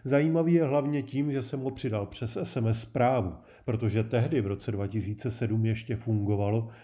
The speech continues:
přidávání tweetů z mobilu přes S M S ky. Žádná mobilní aplikace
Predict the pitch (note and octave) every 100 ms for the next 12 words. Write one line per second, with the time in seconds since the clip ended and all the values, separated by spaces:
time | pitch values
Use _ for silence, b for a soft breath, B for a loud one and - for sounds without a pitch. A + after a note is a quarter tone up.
0 | B - C3 B2 A2+ A#2+ A#2 B2 A#2+ A#2
1 | A2+ A2 B2 B2 A#2+ A2+ A2 A#2+ A#2 -
2 | D3 G3+ - C3 G2 F2+ - - E2 B
3 | B B A2+ G2 G#2+ G2+ G#2 G2+ G#2 G#2
4 | A2+ D#3 - A#2+ A2+ A#2+ - C3+